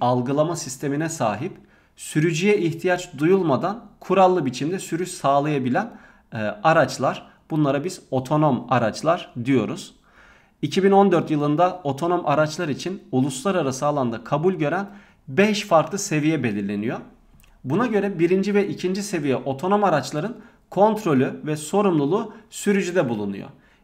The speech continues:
Birinci ve ikinci seviyede bu. Kontrol ve bütün sorumluluk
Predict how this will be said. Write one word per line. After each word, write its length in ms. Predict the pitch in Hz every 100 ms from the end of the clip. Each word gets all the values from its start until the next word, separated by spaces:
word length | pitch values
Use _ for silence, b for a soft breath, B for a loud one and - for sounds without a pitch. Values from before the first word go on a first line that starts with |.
| b -
Birinci 340 | 180 175 156
ve 120 | 135 151
ikinci 300 | 156 175 147
seviyede 520 | 143 123 131 135 135
bu. 200 | 101 B B B
Kontrol 540 | - 175 165 151 151 175
ve 120 | 143
bütün 220 | 151 156
sorumluluk 640 | 131 165 131 127 175 202